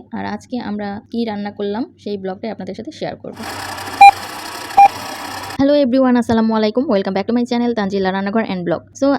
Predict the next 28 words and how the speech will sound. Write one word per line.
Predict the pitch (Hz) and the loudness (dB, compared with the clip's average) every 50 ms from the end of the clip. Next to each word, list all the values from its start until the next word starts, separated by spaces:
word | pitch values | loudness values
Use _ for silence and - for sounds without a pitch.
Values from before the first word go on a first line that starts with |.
| - 240 | 2 0
আজকে | 240 - - 262 269 254 | 0 0 0 0 0 2
সকালবেলা | 240 226 240 233 247 247 233 240 | 2 0 2 4 4 4 6 6
ঘুম | 233 233 240 | 6 6 6
থেকে | 240 233 233 226 | 6 6 6 6
উঠে | 240 247 247 - - - - - - | 6 4 4 2 0 -4 -14 -10 -4
আমি | 208 220 214 220 214 - - 208 | -2 0 0 0 0 -2 -4 -4
এক | 208 208 - _ - | -6 -6 -8 _ -4
প্যাকেট | 226 220 220 240 240 240 233 202 | -4 -2 0 0 0 2 2 2
গরুর | 208 208 220 214 | 2 4 2 2
মাংস | 208 208 220 214 - 240 214 | 2 0 -2 -2 0 0 2
বের | 214 208 208 220 | 2 2 2 2
করে | - 220 240 240 | 0 2 2 2
ভিজিয়ে | 214 226 208 202 214 220 220 214 | 2 2 0 2 2 2 4 4
নিলাম, | 214 226 247 277 - - | 2 2 2 0 -2 -2
আর | 214 214 220 | 0 0 0
হচ্ছে | 208 208 - 226 208 | 0 -2 -2 -4 -4
একটা | - 220 214 | -2 0 0
মুরগি | 202 208 208 202 233 233 220 - - _ - | 0 0 0 -2 -2 -4 -4 -6 -12 _ 0
বের | 208 202 208 - | 0 2 2 4
করে | 240 254 220 | 2 4 4
ভিজিয়ে | 208 190 190 190 180 180 | 4 2 2 0 -2 -2
নিলাম। | 175 180 180 170 - - _ - - | -2 -2 -4 -4 -6 -10 _ -2 2
তো | 277 285 | 4 6
এই | 285 269 254 | 6 8 8
মুরগিটা | 262 262 262 247 269 269 269 262 | 8 8 6 6 4 4 4 4
আর | 247 226 | 4 4
গরুর | 233 233 233 233 | 4 6 6 6
মাংসটা | 233 233 247 - 240 247 | 6 4 4 4 2 0